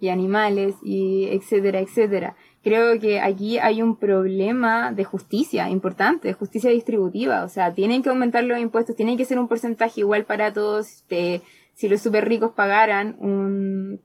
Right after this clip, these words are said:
un porcentaje de impuestos similar al que pagamos todos, eh, se solucionarían muchos de los problemas que tenemos ahora.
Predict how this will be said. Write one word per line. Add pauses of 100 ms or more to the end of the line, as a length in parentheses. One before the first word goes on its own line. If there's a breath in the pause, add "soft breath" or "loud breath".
un
porcentaje
de
impuestos
similar
al
que
pagamos
todos, (380 soft breath)
eh,
se
solucionarían
muchos
de
los
problemas
que
tenemos
ahora.